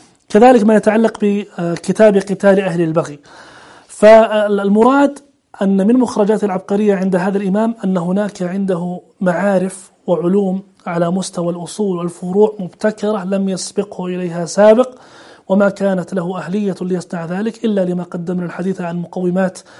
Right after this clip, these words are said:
العبقرية التي مكنته من مثل هذا. وإن كان من تنبيه المتعلق بالابتكار والإبداع عند الشافعي، أنت إذا قرأت كتب الشافعي لا تركن إلى مألوفك. قد تقرأ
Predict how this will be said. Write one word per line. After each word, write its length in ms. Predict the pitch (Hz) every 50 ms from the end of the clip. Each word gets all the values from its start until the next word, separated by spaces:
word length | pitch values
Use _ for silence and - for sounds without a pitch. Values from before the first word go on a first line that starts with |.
| - - - - _ _ _ _ _ -
العبقرية 720 | 196 185 160 180 180 - 190 185 208 233 262 262 240 220
التي 300 | 220 208 208 196 208 202
مكنته 540 | 190 190 190 - 185 196 202 196 - - 214
من 100 | 208 190
مثل 220 | 185 180 - 175 170
هذا. 280 | 160 160 156 147 - - _ -
وإن 180 | 226 262 294 285
كان 260 | 285 294 285 277 262
من 100 | 233 -
تنبيه 380 | - 202 196 190 233 220 190
المتعلق 460 | 190 185 175 - 185 180 196 202 185 -
بالابتكار 380 | 180 170 160 - - - -
والإبداع 240 | 190 180 160 185 170
عند 100 | 160 165
الشافعي، 520 | 156 - - 165 151 - - 147 147 147 _ _ _ _ _ _ _ _ _ _ _ _ _ _ _ _ _ _ - -
أنت 220 | 262 262 - -
إذا 180 | 208 190 175 170
قرأت 340 | - - 175 208 202 180
كتب 280 | 185 170 - 190 185 175
الشافعي 540 | 170 - - 214 214 196 185 202 202 233 214 - - - - - - - - _
لا 260 | - 165 185 202 180 156
تركن 480 | - 175 190 196 180 - - 233 240
إلى 240 | 214 190 170 165 160
مألوفك. 560 | 165 170 170 165 151 139 - 151 143 - - _ - _ - -
قد 160 | 214 208 214
تقرأ 360 | - 233 - - 190 180 170